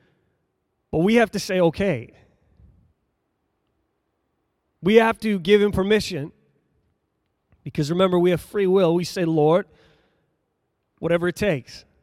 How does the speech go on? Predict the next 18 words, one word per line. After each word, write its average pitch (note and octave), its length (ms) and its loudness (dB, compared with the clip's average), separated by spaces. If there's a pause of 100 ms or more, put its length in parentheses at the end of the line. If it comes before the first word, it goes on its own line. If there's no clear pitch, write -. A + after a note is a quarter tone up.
(1000)
We D#3 100 -8
need D#3+ 140 -2
the D3+ 60 -4
problem D#3+ 340 0
fixed." - 480 -12 (1600)
It's F3 100 -10
a F#3+ 60 -2
lot A3 260 2
cheaper G#3+ 460 -2
to F#3 200 -4
replace F#3+ 380 -2
a F#3 80 -4
washing F#3 460 -2
machine, E3 500 -8
if F3 140 -16
that's E3+ 240 -6
the - 100 -14
problem, E3+ 560 -2